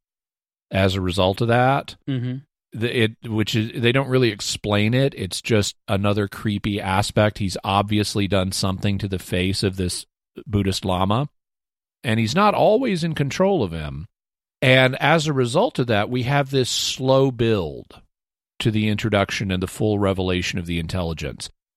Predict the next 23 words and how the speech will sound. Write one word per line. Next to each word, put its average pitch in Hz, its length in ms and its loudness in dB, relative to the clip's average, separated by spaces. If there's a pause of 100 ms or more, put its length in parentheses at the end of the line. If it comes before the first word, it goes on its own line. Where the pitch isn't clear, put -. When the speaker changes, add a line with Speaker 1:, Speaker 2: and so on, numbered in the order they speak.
(100)
Speaker 1:
And 120 540 4
that's 151 520 0 (520)
a 120 200 2
device 123 560 2
I 110 160 0
look 120 300 -2
for 85 580 -6 (480)
in 110 200 2
fiction. 82 760 -2
It 101 220 2 (100)
is 101 240 2
characters 123 800 2
that 107 160 -2
are 101 120 0
being 104 500 -2
alluded 110 560 2
to 120 500 0
and 92 200 -4
mentioned, 107 540 -2
but - 140 -6
we 98 140 -4
don't 101 360 -2
meet, 98 600 -4